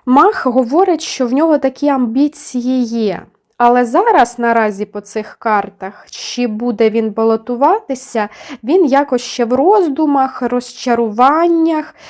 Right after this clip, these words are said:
е, він, е, боїться повторення минулого досвіду негативного. Ні, можливо, не боїться, просто він розуміє,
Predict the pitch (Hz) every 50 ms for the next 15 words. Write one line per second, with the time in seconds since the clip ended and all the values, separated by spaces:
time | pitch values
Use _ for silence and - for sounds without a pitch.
0 | - - 403 - - 226 226 226 220 208 240 254 269 262 254 247 233 226 220 214
1 | 208 208 196 - 233 220 214 226 240 240 233 - - - - - 226 214 208 196
2 | 202 202 226 220 - - 262 247 - - 269 247 240 233 226 220 226 226 226 226
3 | 226 226 226 226 220 220 214 214 220 208 202 202 247 262 285 320 359 349 - -
4 | - 320 320 277 262 277 302 302 302 302 302 _ _ _ _ _ _ _ _ _
5 | _ _ _ _ _ _ _ _ _ _ - - 269 254 254 254 254 247 247 240
6 | - 269 254 262 262 240 233 240 233 233 233 220 226 220 214 233 - - 262 254
7 | 226 202 170 - - 196 214 220 220 254 254 240 262 247 240 208 254 226 202 208
8 | - - - - - 220 208 208 - - 196 214 202 202 202 196 190 220 233 294
9 | 392 494 440 311 220 185